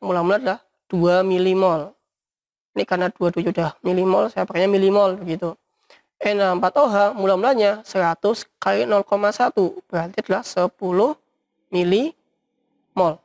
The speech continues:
ya kan? Ini kan ada di soal ya. Seratus mililiter N H empat O H nol koma satu M, nah, berarti sepuluh milimol. Jangan lupa mol itu apa? Mol itu adalah, eh, konsentrasi kali volume, M kali V, itu adalah mol.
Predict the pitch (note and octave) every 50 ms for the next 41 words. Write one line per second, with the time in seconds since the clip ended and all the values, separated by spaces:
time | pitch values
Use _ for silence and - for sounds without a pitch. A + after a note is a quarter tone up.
0 | _ _ - F3 F3+ G#3 A#3+ C4 - _ _ _ _ _ _ - - B3 B3+ E4
1 | F#4 - F#3 - F#3+ F#3 F3+ - E3+ F3 E3+ G3 A3 F#3+ F#3 F3 E3+ - _ _
2 | _ _ _ _ _ _ _ _ _ _ _ _ _ - - B3+ B3+ B3+ B3 B3
3 | - B3 B3+ B3+ - - _ - A3+ A3+ A3+ A3+ - A#3 A3+ A3+ A#3 A#3 - _
4 | _ _ _ _ - A#3+ A3 G#3+ G#3 F3 F3+ F3+ F#3+ F#3+ - - G3 E3 F3+ F3+
5 | F#4 - - F#3 F#3 - _ - E3+ F3+ F#3 - F3+ F#3+ - G#3 F3 D#3 - _
6 | _ _ _ F#3 F3 F3 _ - E3+ - A3 - - _ - F#3+ F3+ E3+ E3+ E3
7 | D#3 D#3 D#3 D#3 C#3+ D3 D#3 - _ _ _ _ _ _ _ _ _ _ _ _
8 | _ _ - G3+ G3 G3 G3+ G#3 - - B3+ D4 C#4+ B3+ A#3+ A#3+ A#3+ - G#3 F#3+
9 | F3 - - G#3 A3 A3 G3+ F#3+ F#3+ A3 A3 F#3+ G#3 A3+ - - _ _ - G3+
10 | F#3 F3+ F3+ F3+ F3 F#3+ - - - G#3 G3 F#3 F#3 F#3 F3+ E3+ D#3+ D#3+ E3+ -
11 | A#3 - - G3 F3+ F#3+ G3+ - F#3 F3+ G3+ G3 F3+ E3+ - - - G3+ G3 G3+
12 | G3+ - F#3 F#3 F#3+ F#3+ - F#3 E3+ D#3 G3+ E3+ - F3+ E3 E3 F3 F#3 - F3
13 | D3+ C#3+ C3+ C#3+ C#3+